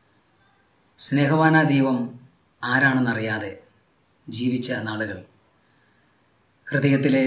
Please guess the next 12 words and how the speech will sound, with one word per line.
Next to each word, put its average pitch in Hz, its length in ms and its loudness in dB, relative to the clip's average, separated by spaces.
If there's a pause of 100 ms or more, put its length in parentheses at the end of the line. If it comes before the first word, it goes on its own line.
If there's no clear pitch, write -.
(120)
ദുഃഖവും 135 420 0 (1300)
പ്രയാസങ്ങളുമായിട്ട് 139 920 2 (800)
അലഞ്ഞലഞ്ഞ 127 680 0 (840)
നാളുകൾ. 113 400 -8 (1200)
എന്നാൽ 113 320 0 (580)
സ്വർഗത്തിലെ 135 580 0
ദൈവം 123 240 2 (1040)
അമ്മയുടെ 151 320 4
ഉദരത്തിൽ 156 380 4
ഉരുവാകുന്നതിനു 147 580 4
മുൻപേ 131 440 2 (380)
എന്നെ 117 180 0